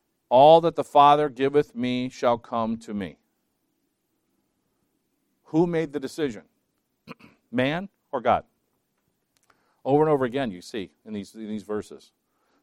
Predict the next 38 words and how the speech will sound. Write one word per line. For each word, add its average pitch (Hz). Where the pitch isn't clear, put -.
<clears throat> -
All 143
these 170
references 135
to 98
the 101
fact 110
that 98
God 117
is 170
the 135
one 117
who 117
chooses. 82
God 143
is 160
the 147
one 139
who 131
has 123
them 113
in 107
his 101
hand. 85
God 131
is 175
the 156
one 143
who 139
calls 117
them. 76
God 127
is 170
the 165
one 151
who 135
preordained 120
them. 95